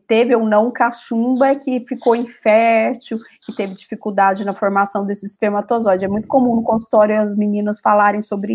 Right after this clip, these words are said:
isso pra gente. Isso é uma verdade também, parcial?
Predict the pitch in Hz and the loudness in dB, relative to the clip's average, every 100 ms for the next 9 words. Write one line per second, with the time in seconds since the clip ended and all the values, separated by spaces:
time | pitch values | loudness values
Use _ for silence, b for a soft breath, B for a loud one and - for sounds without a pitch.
0 | 190 180 - - 202 190 - 208 - _ | -4 -4 -8 -6 -6 -6 -8 -10 -16 _
1 | _ _ b b _ 214 214 - 254 247 | _ _ b b _ -4 0 2 0 2
2 | - 262 381 240 220 208 202 196 202 190 | 4 4 4 4 4 4 2 0 -4 0
3 | 208 190 196 196 - 208 180 196 | -2 -2 -6 -8 0 2 2 -4